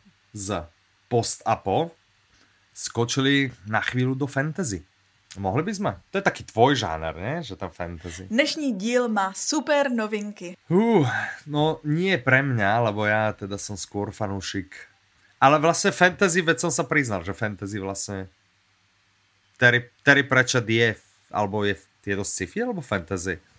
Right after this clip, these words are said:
Speaker 2: Akorát, že je to parodie fantasy. <laughs>
Speaker 1: Hashtag Fantazoródia.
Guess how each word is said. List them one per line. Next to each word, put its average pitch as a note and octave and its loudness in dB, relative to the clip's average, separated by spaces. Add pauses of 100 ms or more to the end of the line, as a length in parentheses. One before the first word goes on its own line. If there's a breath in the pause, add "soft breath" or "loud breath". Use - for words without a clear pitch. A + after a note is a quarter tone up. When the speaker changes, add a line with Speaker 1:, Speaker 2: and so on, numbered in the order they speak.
(100)
Speaker 2:
Akorát, B3 0
že C#4 0
je C#4 4
to C#4+ -2
parodie A#3+ 2
fantasy. A3+ -2 (140)
<laughs> - -6
Speaker 1:
Hashtag C3 4 (180 loud breath)
Fantazoródia. F#2+ 0